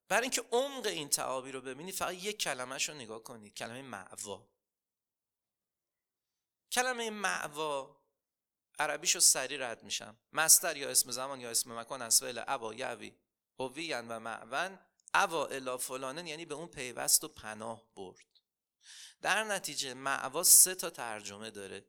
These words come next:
یا م-، پناه بردن ترجمهش، یا پناهگاه، یا زمان پناه بردن. اولیه مصدر، دومی اسم مکانه، سومی اسم زمانه. یا می‌شه پناه بردن، یا می‌شه پناهگاه، یا می‌شه زمان پناه بردن.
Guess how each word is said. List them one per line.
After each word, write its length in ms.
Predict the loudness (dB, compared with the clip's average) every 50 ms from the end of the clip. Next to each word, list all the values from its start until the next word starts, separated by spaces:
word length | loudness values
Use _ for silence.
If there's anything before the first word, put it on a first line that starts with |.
| _
یا 220 | -8 -2 -2 -2 0
م-، 240 | -2 -8 -10 -10 -14
پناه 480 | -6 -2 -2 0 0 -2 -4 -6 -8 -8
بردن 480 | -6 -6 -6 -4 -4 -4 -4 -4 -6 -10
ترجمهش، 760 | -8 -8 -8 -8 -8 -10 -12 -14 -12 -14 -12 -10 -10 -10 -8
یا 160 | -8 -8 -8
پناهگاه، 1000 | -8 -8 -8 -8 -8 -6 -6 -8 -8 -8 -12 -16 -10 -2 -2 -2 -2 -2 -6 -4
یا 140 | 0 4
زمان 500 | 4 4 4 2 -4 -4 -6 -8 -8 -10
پناه 440 | -10 -10 -12 -10 -10 -10 -12 -12 _
بردن. 400 | -16 -16 -16 -16 _ -20 -20 -20 _ _ _ _ _ -4
اولیه 420 | -4 -2 -2 -4 -8 -6 -8 -10 -8
مصدر، 460 | -6 -4 4 4 4 4 4 -2 -4
دومی 500 | -4 -4 -8 -8 -10 -10 -12 -10 -6 2
اسم 300 | 2 2 2 0 -10 -10
مکانه، 460 | -10 -10 _ -12 -12 -10 -10 -14 -14 _ -20 -18 _
سومی 600 | 0 0 0 0 -4 -10 -10 -12 -12 -12 -12 -6
اسم 220 | -2 -2 -2 -2 -4
زمانه. 480 | -8 -8 -10 -12 -14 -16 -16 -16 -20 _ _ _ _ _ _ _ _ _ _ _ _ _ _ _ _ _ _ _ -4
یا 140 | -4 -4 2
می‌شه 160 | 2 0 0
پناه 440 | 0 -2 -2 0 0 -2 -4 -4 -2
بردن، 580 | -2 -2 -2 -2 -4 -4 -4 -2 -4 -4 -8 -14 -20 _ _
یا 100 | -8 -8
می‌شه 200 | -4 -2 -4 -4
پناهگاه، 600 | -4 -8 -10 -8 -8 -8 -8 -10 -10 -10 -10 -8 -8
یا 80 | -10
می‌شه 160 | -8 -8 -6 -4
زمان 380 | -4 -4 -4 -6 -8 -10 -10
پناه 380 | -12 -12 -14 -14 -14 -18 -18 -18
بردن. 220 | -20 -20 _ _